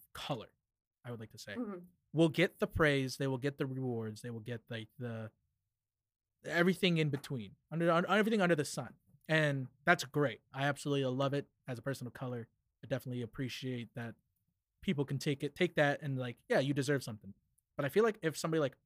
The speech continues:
Speaker 1: Wes Craven just decided, "I'm making something new, I'm coming out, doing it," I don't think he would get the praise that he would deserve.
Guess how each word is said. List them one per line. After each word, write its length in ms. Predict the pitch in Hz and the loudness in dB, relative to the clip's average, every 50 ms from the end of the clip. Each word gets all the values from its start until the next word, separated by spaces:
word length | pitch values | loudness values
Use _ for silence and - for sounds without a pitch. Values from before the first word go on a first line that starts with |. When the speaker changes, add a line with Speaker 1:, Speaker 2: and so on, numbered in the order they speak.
| _ _ _ _ _ _ - | _ _ _ _ _ _ -10
Speaker 1:
Wes 320 | - 123 127 131 127 - - | -6 -2 -2 -2 -2 -4 -8
Craven 500 | - - 139 123 120 113 107 98 95 - _ _ _ _ _ - | -6 -6 -6 -4 -4 -8 -10 -12 -16 -18 _ _ _ _ _ -6
just 140 | 147 127 | -6 -4
decided, 340 | - 139 - 151 139 123 - _ _ - | -2 2 2 2 2 2 0 _ _ -2
"I'm 100 | 147 147 | 2 2
making 320 | 151 147 - 147 143 127 | 2 2 0 -4 -4 -4
something 300 | - 156 131 135 131 139 135 | -4 -6 -4 -2 -2 0 0
new, 180 | 131 117 98 - _ _ _ _ _ _ _ _ _ - - | -2 -4 -6 -10 _ _ _ _ _ _ _ _ _ -16 -8
I'm 60 | 117 | 0
coming 240 | - 180 175 165 160 | 2 4 6 6 6
out, 260 | 151 147 147 143 _ _ - 139 | 6 6 4 2 _ _ -12 -8
doing 240 | 123 143 143 143 139 | -2 0 2 2 2
it," 140 | 139 - - _ _ _ _ _ _ _ - | 0 -2 -4 _ _ _ _ _ _ _ -2
I 60 | - 147 | -2 -2
don't 400 | 135 - - 151 151 147 - - | -2 2 4 4 4 4 0 -6
think 440 | - - 165 147 127 117 - - _ _ _ _ _ _ _ _ _ _ _ _ | -2 0 0 0 0 -4 -10 -14 _ _ _ _ _ _ _ _ _ _ _ _
he 240 | - - - 226 247 | -8 0 2 2 4
would 260 | 220 156 131 - - | 4 2 0 0 -2
get 240 | - 131 123 - - _ _ _ _ _ _ _ _ _ _ _ _ _ _ _ _ _ _ _ _ _ _ _ _ - | -4 -2 -2 -4 -6 _ _ _ _ _ _ _ _ _ _ _ _ _ _ _ _ _ _ _ _ _ _ _ _ -4
the 100 | 151 143 | -4 -4
praise 360 | 139 - - 151 139 131 120 - | -2 2 2 2 2 2 0 -2
that 120 | 131 120 | -4 -6
he 220 | - - - 220 | -6 -4 -2 0
would 140 | 220 151 107 | 0 0 -2
deserve. 400 | 104 101 98 101 98 92 95 92 | -4 -10 -12 -12 -12 -12 -12 -14